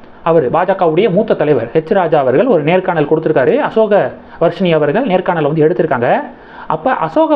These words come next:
வர்ஷினி அவர்கள் இந்த வார் ரூம் குறித்து கேள்வி எழுப்பியிருக்காங்க. ஹெச் ராஜா அவர்கள்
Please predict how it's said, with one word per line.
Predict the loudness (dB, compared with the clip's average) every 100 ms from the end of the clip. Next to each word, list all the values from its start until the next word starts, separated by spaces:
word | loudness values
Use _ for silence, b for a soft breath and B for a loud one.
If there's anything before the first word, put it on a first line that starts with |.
| 0
வர்ஷினி | 0 2 2
அவர்கள் | 2 0 0
இந்த | 0 2
வார் | 0 2 2
ரூம் | 2 2
குறித்து | 0 0 0
கேள்வி | 2 2
எழுப்பியிருக்காங்க. | 2 0 0 -2 -6 -8 -20 B B
ஹெச் | -4 0 0
ராஜா | 2 2 2
அவர்கள் | 0 0 -2